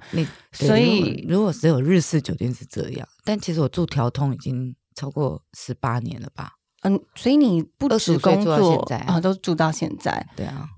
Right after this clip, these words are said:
Speaker 2: 那，那时候华灯初上邀请你当顾问的时候，也是因为你在调通有这样的经验，有什么有趣的事情可以分享给我们吗？
Speaker 1: 我二零一六年的时候开始跟岛内散步合作日式酒店的导览，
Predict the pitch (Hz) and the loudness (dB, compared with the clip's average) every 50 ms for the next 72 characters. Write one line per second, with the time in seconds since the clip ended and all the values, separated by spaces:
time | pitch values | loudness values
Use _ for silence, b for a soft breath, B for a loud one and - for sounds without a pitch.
0 | _ _ - 349 359 370 381 330 285 202 196 208 185 185 175 185 190 190 185 190 | _ _ 0 2 2 2 2 2 4 4 2 4 4 2 2 2 2 0 0 0
1 | 190 196 202 185 175 175 175 175 185 - 180 - - 170 160 165 156 - 175 160 | 0 2 2 4 4 4 4 2 2 0 -2 -4 -2 0 0 0 0 2 2 2
2 | 160 160 160 - - - - - - - 165 165 - - B B B B B 175 | 4 2 2 0 -2 -4 -6 -6 -4 -2 0 0 0 0 B B B B B 0
3 | 170 - - 226 233 233 233 233 226 196 160 156 170 175 170 165 160 151 156 175 | 0 2 2 2 2 2 2 2 2 2 0 0 0 0 0 0 0 -2 0 0
4 | 160 156 165 160 160 160 175 165 156 - - - - - - 92 113 104 82 - | 0 0 0 -2 -2 -2 -2 0 -2 -2 -4 -6 -6 -6 -6 -4 -4 -4 -4 0
5 | - 180 247 285 320 294 226 156 - - - 226 165 160 - 190 156 - 156 156 | 0 2 2 4 4 2 2 2 0 0 0 0 0 2 2 0 -2 0 0 -2
6 | 143 - - 147 143 147 - - - - - - 82 - - - - - - - | -2 -2 -2 -2 -2 -2 -4 -4 -6 -6 -4 -4 -4 -4 -4 -8 -10 -8 -8 -8
7 | - 202 - _ - 175 165 156 151 175 - - - 247 262 240 196 170 170 - | -8 -10 -10 _ -4 -2 0 0 0 -2 -4 -4 -2 0 0 2 0 -2 -4 -6
8 | - - - 214 214 214 233 240 233 196 165 147 131 123 127 127 131 123 - 143 | -8 -6 -2 -2 0 0 0 0 0 0 -2 -2 -2 -2 -4 -4 -6 -6 -4 -2
9 | 143 143 143 156 151 131 131 127 147 139 139 135 - 123 113 110 143 156 156 143 | -2 -2 -2 -4 -4 -6 -6 -6 -4 -4 -4 -4 -4 -4 -4 -2 -2 -4 -4 -4
10 | - 156 139 135 - - 135 120 - - 131 135 - - 139 135 135 - - 170 | -4 -6 -6 -6 -6 -8 -10 -8 -8 -8 -10 -8 -8 -8 -6 -6 -6 -6 -6 -6
11 | 160 135 - 147 139 - - 160 131 - 143 135 - - - - _ _ - - | -6 -6 -6 -8 -10 -8 -10 -10 -10 -8 -8 -8 -8 -10 -12 -14 _ _ -10 -8
12 | - - 143 - - - | -8 -8 -6 -6 -8 -8